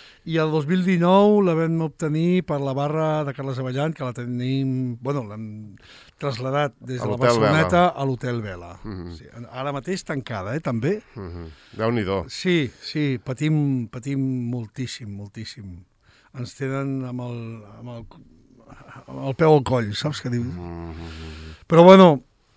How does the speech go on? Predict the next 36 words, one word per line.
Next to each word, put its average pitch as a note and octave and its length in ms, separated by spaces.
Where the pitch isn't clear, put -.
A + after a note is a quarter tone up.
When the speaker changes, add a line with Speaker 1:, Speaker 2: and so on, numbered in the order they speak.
Speaker 1:
asfixiats, D#3 960
però F#3 140
aguantant. D3 680
Speaker 2:
A-, A#2 180
alguns, B2+ 400
alguns, C#3+ 460
eh, C#3+ 320
reaccionen C3 1040
llepant-se B2+ 580
les A#2 180
ferides D3 540
i A2 340
amagant G#2 380
el A#2 120
cap, A#2 340
eh, G#2 440
sota A#2 300
l'ala, C#3 460
i C3+ 180
tu D3+ 560
has A2+ 160
dit, G#2+ 180
"Què B2+ 140
carai, G2+ 420
anem B2+ 280
a D#3+ 40
obrir D3 240
un C#3 60
restaurant C3+ 480
a C3 60
Formentera B2+ 760
i D#3 80
un C#3+ 100
altre C#3 280
a - 20
Singapur." B2+ 640